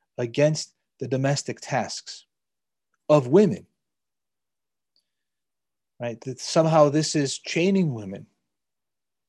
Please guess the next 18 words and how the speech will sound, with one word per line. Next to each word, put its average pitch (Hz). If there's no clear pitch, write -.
And, 135
and 131
motherhood 139
in -
particular, 110
which 117
motherhood 143
is 110
what 98
bi-, 110
is 110
what 95
connects 151
women 123
to 110
the 107
domestic 104
tasks, -